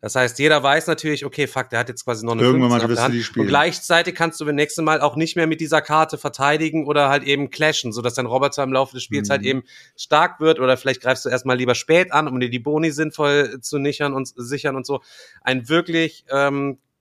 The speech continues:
Speaker 1: cooles, cooles Ding, was ich abgesehen von Flo, nach, und dann haben wir das Video gemacht, habe ich das mit Sven ja hier auch schon jetzt, äh, privat, äh, geballert. Weil bei mehr als zwei Spielen ist einfach so, dann kriegt jeder nur sieben Handkarten und es wird pro Stich nur eine Karte gespielt.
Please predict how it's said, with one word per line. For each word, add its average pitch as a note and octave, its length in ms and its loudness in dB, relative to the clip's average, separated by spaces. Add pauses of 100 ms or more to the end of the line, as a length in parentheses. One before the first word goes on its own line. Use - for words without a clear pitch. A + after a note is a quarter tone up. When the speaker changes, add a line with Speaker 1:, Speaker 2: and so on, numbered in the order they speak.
Speaker 1:
cooles, F3 680 0
cooles D#3 300 -10
Ding, E3+ 260 -2
was C#3+ 160 -2
ich C#3 80 -6
abgesehen C#3+ 500 -6
von C3+ 220 -6
Flo, D3 260 -4
nach, C#3 200 -4
und B2 100 -6
dann B2 140 -2
haben B2+ 80 -2
wir B2 60 -4
das A#2+ 120 -8
Video D3 220 -4
gemacht, C3+ 320 0 (260)
habe B2+ 80 -6
ich A#2 80 -14
das B2+ 160 -12
mit C3 100 -8
Sven C3+ 200 -2
ja C3 40 2
hier B2 200 -2
auch B2 80 -4
schon A#2+ 200 -8
jetzt, A2+ 220 -8
äh, A#2 320 0
privat, A2 680 -4
äh, G#2 160 -8
geballert. F#2+ 460 -8 (240)
Weil B2 100 -4
bei C3 160 2
mehr D3 200 2
als F#3 160 -4
zwei D#3 120 4
Spielen D#3 300 0
ist C#3 100 -8
einfach C3+ 200 -6
so, C3+ 80 -4
dann A#2+ 80 -6
kriegt A#2 160 -16
jeder C3 140 -2
nur A#2+ 120 -2
sieben C3 240 -8
Handkarten C3+ 460 -4
und A#2+ 40 -2
es A#2 120 -12
wird B2 100 -14
pro - 140 -18
Stich B2 240 -12
nur G#2 120 -4
eine D3 200 -4
Karte E3 260 -2
gespielt. D#3 460 -6